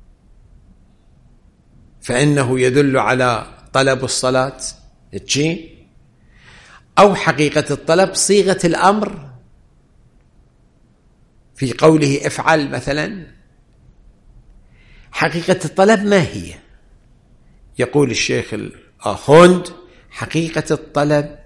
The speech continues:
هو ال-، شنو؟ الإرادة الباطنية التي ماذا؟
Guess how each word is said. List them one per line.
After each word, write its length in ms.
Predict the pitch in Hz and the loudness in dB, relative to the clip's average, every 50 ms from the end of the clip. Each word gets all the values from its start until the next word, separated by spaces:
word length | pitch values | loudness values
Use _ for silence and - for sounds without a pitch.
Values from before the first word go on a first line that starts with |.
| - - - _ _ _ _ _ _ _ _ _ _ _ - - _ _ _ _ _ _ _ - | -20 -20 -20 _ _ _ _ _ _ _ _ _ _ _ -20 -20 _ _ _ _ _ _ _ 0
هو 200 | 120 139 151 156 | 4 6 8 8
ال-، 300 | 156 160 160 160 - - | 8 4 2 -4 -8 -4
شنو؟ 320 | - 156 160 160 165 160 - - - - - _ _ _ - - - _ _ - _ _ _ _ _ _ _ - | -2 0 2 2 0 -2 -6 -12 -18 -20 -20 _ _ _ -20 -20 -20 _ _ -20 _ _ _ _ _ _ _ -4
الإرادة 1160 | 123 123 117 - 113 127 117 117 123 139 160 170 175 175 175 165 151 131 135 131 110 104 - - - _ - - - _ _ - - _ _ - - - - - _ _ _ _ - _ _ - - _ _ - _ _ - | -4 -4 -4 -6 -4 -4 -2 0 2 2 2 2 2 2 2 0 -2 -2 -4 -4 -4 -4 -8 -12 -20 _ -20 -20 -20 _ _ -20 -20 _ _ -20 -20 -20 -20 -20 _ _ _ _ -20 _ _ -20 -20 _ _ -20 _ _ -2
الباطنية 1700 | 127 135 131 127 127 117 120 131 131 127 127 123 120 - - 123 123 131 151 175 180 175 165 156 151 151 143 123 113 - - - - - - - _ - - - - - _ _ _ _ _ _ - _ _ _ - - - - | 0 0 0 0 -2 -2 0 2 2 2 2 0 -2 -2 -6 -6 -2 0 2 2 2 2 2 2 4 4 4 2 0 -2 -8 -14 -20 -20 -20 -20 _ -20 -20 -20 -20 -20 _ _ _ _ _ _ -20 _ _ _ -20 -6 -2 0
التي 960 | 131 131 131 135 143 160 190 190 196 - - 196 196 196 190 185 - - - 165 | 0 0 0 -2 0 2 2 2 0 0 0 0 2 2 0 -2 -4 -4 0 2
ماذا؟ 580 | 180 185 185 170 165 170 160 147 135 - - | 4 6 6 6 6 4 4 2 0 -6 -14